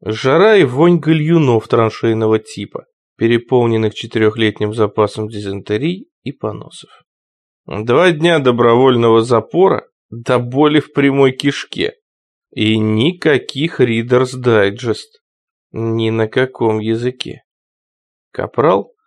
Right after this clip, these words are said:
в выцветшем от пота хаки, приехал за ним на открытом грузовике. Новое назначение.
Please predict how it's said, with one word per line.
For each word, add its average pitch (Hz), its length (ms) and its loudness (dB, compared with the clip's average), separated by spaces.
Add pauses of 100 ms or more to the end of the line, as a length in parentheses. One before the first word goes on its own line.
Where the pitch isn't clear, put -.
(320)
в 113 160 -2
выцветшем 117 640 0
от 113 180 -2
пота 113 280 0
хаки, - 520 -6 (680)
приехал 202 460 0
за 139 160 2
ним 151 240 -2
на 135 120 0
открытом 127 420 0
грузовике. 123 680 -4 (800)
Новое 143 420 2
назначение. 110 760 -6